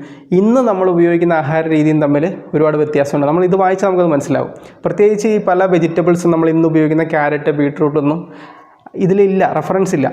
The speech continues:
അപ്പം അന്ന് അത് ഉണ്ടായിട്ടുണ്ടാവില്ല. ഒരുപക്ഷെ അതൊക്കെ ബ്രിട്ടീഷേഴ്സും മുഗളന്മാരൊക്കെ വന്ന സമയത്ത് അവർ കൊണ്ടുവന്നതൊക്കെ ആയിരിക്കാം. അപ്പോൾ അവിടെ നിന്ന് നമ്മൾ ആലോചിച്ച് കഴിഞ്ഞാൽ ഇപ്പം ഇന്ന് നമുക്കുണ്ടാകുന്ന ചില അസുഖങ്ങൾ, പ്രത്യേകിച്ച് അതിൻ്റെ കാരണം എന്താണെന്ന് നമുക്കറിയില്ല. ഇഡിയോപ്പതി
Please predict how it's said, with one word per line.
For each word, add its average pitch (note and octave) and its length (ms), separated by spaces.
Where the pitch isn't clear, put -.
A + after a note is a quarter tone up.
അപ്പം D#3 140
അന്ന് E3 140
അത് F3+ 160
ഉണ്ടായിട്ടുണ്ടാവില്ല. E3+ 640
ഒരുപക്ഷെ D#3+ 300
അതൊക്കെ F3+ 260
ബ്രിട്ടീഷേഴ്സും E3 600
മുഗളന്മാരൊക്കെ E3 640
വന്ന E3 180
സമയത്ത് F3+ 320
അവർ F3 180
കൊണ്ടുവന്നതൊക്കെ E3 580
ആയിരിക്കാം. C3 360
അപ്പോൾ G3 180
അവിടെ A3 180
നിന്ന് A#3+ 140
നമ്മൾ A#3 220
ആലോചിച്ച് G#3 280
കഴിഞ്ഞാൽ F#3+ 280
ഇപ്പം F#3+ 280
ഇന്ന് A#3 240
നമുക്കുണ്ടാകുന്ന F#3 640
ചില F3 160
അസുഖങ്ങൾ, D3 400
പ്രത്യേകിച്ച് E3+ 500
അതിൻ്റെ F#3 280
കാരണം F3+ 460
എന്താണെന്ന് D#3 280
നമുക്കറിയില്ല. C3+ 480
ഇഡിയോപ്പതി F#3+ 420